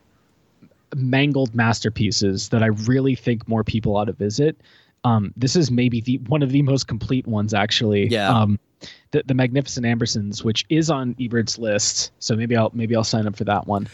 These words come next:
Speaker 1: um, 'cause I
Speaker 2: That's,
Speaker 1: really wanna talk about it.
Speaker 2: that's a hard one to
Speaker 1: He
Speaker 2: track down to. That's another one I had to get, like, a Spanish language D V D,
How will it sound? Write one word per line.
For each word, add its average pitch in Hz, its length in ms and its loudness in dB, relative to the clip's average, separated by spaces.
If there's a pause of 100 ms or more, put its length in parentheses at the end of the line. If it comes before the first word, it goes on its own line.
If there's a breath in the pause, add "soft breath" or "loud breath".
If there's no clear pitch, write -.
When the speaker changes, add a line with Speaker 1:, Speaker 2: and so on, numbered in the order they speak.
(340 loud breath)
Speaker 1:
um, 127 300 2
'cause - 400 -6
I 127 40 4
Speaker 2:
That's, 110 100 0
Speaker 1:
really 117 140 4
wanna 107 140 0
talk - 220 -2
about 107 160 0
it. - 20 2
Speaker 2:
that's 147 180 2
a 180 80 0
hard 147 240 0
one 147 80 0
to 135 60 0
Speaker 1:
He 151 100 -2
Speaker 2:
track 131 200 0
down 131 200 0
to. 120 80 -4
That's 123 180 -2
another 127 320 0
one 113 180 0
I 110 80 2
had 110 140 0
to 107 80 -4
get, 107 140 -2
like, 104 140 -6
a 98 40 -8
Spanish 101 420 -6
language 98 380 -8
D 104 140 -6
V 98 140 -2
D, 95 440 -4